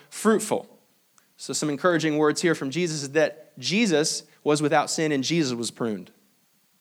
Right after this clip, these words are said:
So pruning doesn't necessarily mean correction. It does, but it could also mean, uh, empowerment. It could mean sharpening. It could mean Luke two fifty-two that Jesus grew in wisdom and stature with God and man, that God was doing something in his life from age one to thirty,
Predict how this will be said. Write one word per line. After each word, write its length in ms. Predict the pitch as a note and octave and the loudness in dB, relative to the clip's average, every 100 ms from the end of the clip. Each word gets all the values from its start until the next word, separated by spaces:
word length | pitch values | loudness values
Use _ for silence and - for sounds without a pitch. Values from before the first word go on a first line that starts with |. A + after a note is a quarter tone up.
| _ _ _ _ | _ _ _ _
So 140 | - C#3+ | -8 -4
pruning 340 | G3+ A3+ A3 | 2 4 4
doesn't 220 | G3+ F#3+ | 4 2
necessarily 540 | F3+ F3 E3+ F#3+ F3 E3 | 2 0 0 2 2 2
mean 340 | E3+ F3+ E3+ | 0 0 -2
correction. 720 | - D3+ F3 F#3 - E3+ G3+ - _ _ - | -4 2 2 2 -2 -2 -4 -10 _ _ -12
It 140 | C3+ | -4
does, 480 | F3 F#3+ D#3+ F3+ E3+ | 4 6 6 2 -2
but 180 | C#3+ C#3+ | -2 -2
it 60 | |
could 140 | - E3+ | 0 2
also 300 | E3 E3 E3 | 2 2 -2
mean, 360 | E3 E3 D#3+ D#3 - _ _ _ _ - | -2 -2 -2 -6 -18 _ _ _ _ -8
uh, 140 | B2+ | -6
empowerment. 580 | D#3+ E3+ G3+ G3+ C#3+ G#2 - _ _ _ _ _ _ _ _ | -2 2 4 4 2 -2 -10 _ _ _ _ _ _ _ _
It 100 | - | -14
could 140 | - D#3 | -6 -2
mean 320 | E3 E3 E3+ | 0 -2 -4
sharpening. 600 | - A3 G3 G3 C#3+ G2 - _ _ _ _ _ | -4 0 0 0 -4 -4 -14 _ _ _ _ _
It 100 | - | -8
could 120 | F3+ | -4
mean 240 | E3 E3+ E3 | 0 0 0
Luke 160 | F3+ | -2
two 100 | F#3 | -2
fifty-two 380 | F#3 F3 E3+ F#3+ | -2 -2 -2 -4
that 100 | D#3+ | -2
Jesus 280 | D3 F3+ D3 | -2 -4 -4
grew 320 | B2+ D#3+ F#3 | -4 0 2
in 100 | D#3+ | 2
wisdom 280 | E3 F3+ F3 | 0 0 -2
and 100 | D#3+ | -4
stature 360 | - E3+ E3+ D3+ | 0 0 0 -2
with 100 | D3 | 0
God 200 | D#3+ D#3+ | 2 2
and 100 | D#3+ | -2
man, 320 | E3+ B2 F2 _ _ _ _ _ | -2 -4 -6 _ _ _ _ _
that 80 | C3 | -4
God 180 | C#3+ D#3 | 0 2
was 120 | D3 | 0
doing 260 | D3 G3 F3+ | 0 0 0
something 260 | E3+ D#3 | -2 -2
in 40 | C#3+ | -4
his 100 | C3 | 0
life 240 | C#3 C3 | 0 0
from 140 | D3 C3+ | -2 -4
age 160 | B2+ | -4
one 180 | C3 C3 | -2 -4
to 80 | B2 | -4
thirty, 400 | B2+ A2+ G#2 | -4 -6 -8